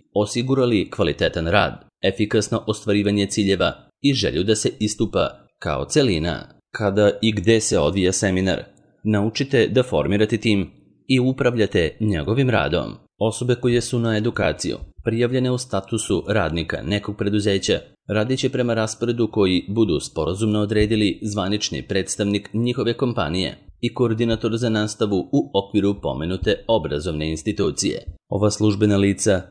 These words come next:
će dakle definisati kada tačno počinje korporativna obuka i kurs.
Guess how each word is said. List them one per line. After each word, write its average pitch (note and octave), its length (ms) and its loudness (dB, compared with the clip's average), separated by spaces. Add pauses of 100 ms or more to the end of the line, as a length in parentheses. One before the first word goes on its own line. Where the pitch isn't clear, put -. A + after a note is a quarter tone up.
(160)
će G2 340 2
dakle A2+ 320 0
definisati A#2 1000 -2
kada B2 220 0
tačno - 460 -4
počinje A#2+ 380 0
korporativna A2 880 -2
obuka E2 400 -2 (120)
i B2 120 -2
kurs. - 280 -2